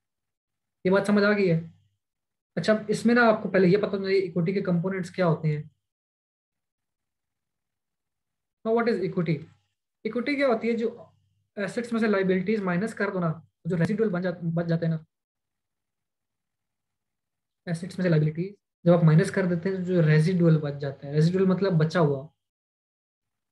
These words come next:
Right? जो बचा हुआ बीच में से part निकल आता है, this thing is known as equity, right? So इसके अंदर अब क्या क्या हो सकता है potentially? इसके अंदर होता है share capital आ सकता है आपके पास,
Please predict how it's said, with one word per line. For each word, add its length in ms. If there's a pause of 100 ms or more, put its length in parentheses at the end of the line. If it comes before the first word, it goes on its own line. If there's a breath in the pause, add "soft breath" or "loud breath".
(300)
Right? 320 (840)
जो 400 (120)
बचा 240
हुआ 240
बीच 260
में 80
से 140
part 520
निकल 240
आता 220
है, 200 (580)
this 180
thing 220
is 80
known 260
as 160
equity, 320
right? 200 (920)
So 340 (1600)
इसके 180
अंदर 180
अब 80
क्या 140
क्या 160
हो 100
सकता 260
है 60
potentially? 560 (680)
इसके 200
अंदर 120
होता 160
है 60
share 300
capital 420
आ 80
सकता 240
है 60
आपके 220
पास, 380